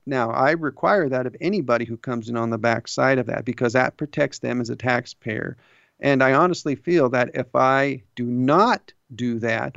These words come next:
or require that, I am being negligent as a tax preparer because I'm not, I am not protecting my tax, uh, ta-, my client here.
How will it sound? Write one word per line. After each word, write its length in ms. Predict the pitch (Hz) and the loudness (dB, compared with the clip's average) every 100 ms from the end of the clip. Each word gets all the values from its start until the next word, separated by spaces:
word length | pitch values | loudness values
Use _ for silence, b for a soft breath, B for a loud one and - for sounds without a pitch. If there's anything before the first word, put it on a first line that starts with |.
| - | -2
or 160 | 120 | 0
require 600 | 117 120 - 117 107 104 | 0 -4 0 0 2 -2
that, 320 | 107 - - - _ _ _ _ _ _ _ _ | -6 -6 -6 -10 _ _ _ _ _ _ _ _
I 140 | 139 170 | 2 4
am 140 | 147 | 4
being 300 | 131 135 127 | 2 0 0
negligent 600 | 127 120 123 120 113 - _ _ _ | 0 -2 -4 -6 -10 -12 _ _ _
as 100 | 117 | -8
a 40 | 113 | -6
tax 300 | - 113 - | -2 -2 -2
preparer 340 | 117 117 113 | -6 -2 -2
because 220 | 110 107 | -2 -2
I'm 160 | 127 131 | 0 2
not, 220 | 127 123 _ _ _ _ | 0 -2 _ _ _ _
I 140 | 123 131 | 0 2
am 360 | 131 117 117 | 0 -2 -4
not 380 | 120 120 127 - _ _ _ | -2 0 -2 -6 _ _ _
protecting 680 | - 117 - 113 - 113 113 | -10 -4 2 2 2 -6 -4
my 200 | 113 117 113 | -4 -6 -10
tax, 640 | - 117 113 - - - | -6 -4 -4 -10 -12 -12
uh, 280 | 120 - 76 110 | -8 -8 -8 -8
ta-, 320 | - 113 123 - | 0 0 0 -8
my 180 | - 110 | -6 -6
client 440 | 110 131 117 - - | -2 -2 -2 -4 -14
here. 240 | - - | -14 -14